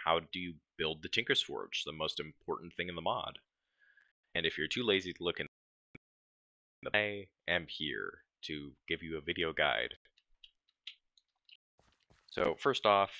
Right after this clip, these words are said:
you'll need to create grout, which if we look in J E I, grout, it is made from any kind of sand or just any block with the Minecraft sand tag,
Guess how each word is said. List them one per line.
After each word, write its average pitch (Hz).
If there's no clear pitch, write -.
you'll 92
need 90
to 80
create 73
grout, 73
which -
if -
we 80
look 80
in 82
J 78
E -
I, 117
grout, -
it 90
is 82
made 80
from 76
any 120
kind 120
of 110
sand 80
or 85
just 80
any 107
block 90
with -
the -
Minecraft 87
sand 78
tag, 73